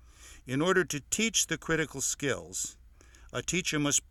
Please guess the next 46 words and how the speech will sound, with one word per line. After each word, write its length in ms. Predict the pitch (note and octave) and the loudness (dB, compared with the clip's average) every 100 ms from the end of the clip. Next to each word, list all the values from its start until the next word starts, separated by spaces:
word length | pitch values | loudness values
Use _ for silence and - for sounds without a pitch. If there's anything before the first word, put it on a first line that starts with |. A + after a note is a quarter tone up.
| - | -2
practice 560 | - D#3+ - A2+ - | 0 0 -4 -6 -4
the 100 | - | -6
critical 440 | - A2 G2 F#2+ F2+ | -8 -6 -6 -8 -8
skills. 680 | - G2+ E2+ C#2+ - - - - - - - - - - | -6 -6 -8 -12 -12 -12 -16 -20 -20 -20 -20 -20 -20 -8
Many 300 | A#2 D#3+ G3 | 0 2 2
teachers 520 | - D3 D#3 D#3 C3 - | 0 -6 -6 -4 -2 -2
do 220 | F3 F#3+ | 0 0
this 480 | B2 G2 G#2 - - - - - - - - | -2 -4 -4 -6 -8 -14 -20 -20 -20 -20 -4
to 140 | C#3 | -2
the 120 | A#2+ - | 0 -2
ultimate 480 | D3+ E3+ F3 F3 G#2+ | -4 -2 -2 -4 0
ben-, 240 | C#3+ D#3+ | 0 0
benefit 500 | B2+ C#3+ E3+ - C3+ - | 2 2 2 0 -4 -4
of 120 | A#2+ A#2+ | -6 -2
their 140 | C#3 | 0
students. 720 | - - F3 - - - - - - - - - - | 0 0 -2 -2 -8 -8 -8 -14 -20 -20 -20 -20 -14
And 100 | A#2 | -8
if 140 | A2 - | -8 -4
you 180 | F3+ F3+ | -2 0
are 140 | F3 | 0
a 60 | D#3 | -2
teacher, 560 | - E3+ - G3 G3 - - - - | -4 -4 -4 -6 -8 -12 -20 -20 -14
you 240 | - C#3 | -6 -4
can 220 | F3 D3+ C#3+ | -2 -2 0
do 180 | B2 | -2
this 280 | B2+ C3 - | 0 -2 0
as 260 | A#2 B2+ - | 0 -2 -4
well. 380 | A2 G2 D2+ - - - - - - - - - - | -6 -6 -10 -20 -20 -20 -20 -20 -20 -18 -16 -18 -8
Well, 240 | B2 E3 D#3 | 4 8 10
that 240 | E3+ C#3+ | 10 10
does 240 | F3 G3 | 8 8
it 180 | E3+ D#3 | 6 0
for 300 | - C#3 C#3 | 0 4 4
taking 360 | - D#3 E3 D3 | 6 4 6 6
a 60 | |
look 300 | D3 D#3 - | 8 6 6
at 220 | C#3+ C#3 - | 4 4 2
the 100 | B2+ | 0
critical 400 | D3+ C#3 C#3 B2+ | 4 4 2 0
skills 520 | - C#3 C#3 C3 - | 4 4 6 4 2
from 220 | B2 A#2+ | 2 0
the 80 | A2+ | 0
perspective 640 | - A2+ - B2+ - A2 | 0 0 2 2 2 -2
of 160 | G#2+ F2+ | -2 -6
the 80 | |
teacher. 460 | - F#3+ - F2 D2+ | -2 -2 -2 -6 -10